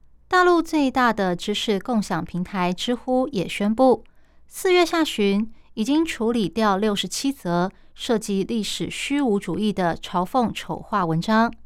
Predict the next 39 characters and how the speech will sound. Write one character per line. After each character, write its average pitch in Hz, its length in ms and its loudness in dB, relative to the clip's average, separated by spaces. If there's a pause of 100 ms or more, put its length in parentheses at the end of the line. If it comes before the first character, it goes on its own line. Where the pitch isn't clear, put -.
(480)
新 - 220 -4
浪 359 160 6
的 233 200 6
影 180 220 0
音 226 200 2
分 233 200 -4
享 175 200 -2
平 175 180 -4
台 190 220 -2
观 269 200 0
点 226 320 2 (320)
也 185 160 -2
展 185 240 -2
开 202 220 -2
小 - 260 -4
规 226 220 -4
模 190 160 0
的 175 300 -2
资 185 180 -6
讯 180 260 -4
清 220 240 -2
零， 180 300 0 (480)
并 339 240 4
警 196 140 -2
告 254 200 4
所 190 300 -2
有 220 180 2
用 214 160 2
户， 233 400 0 (400)
倘 247 200 -2
若 330 180 8
发 311 180 2
表 220 280 4
涉 208 240 -2
及 190 280 -2
敏 180 160 0
感 208 220 -4
话 214 180 -4
题 180 440 -2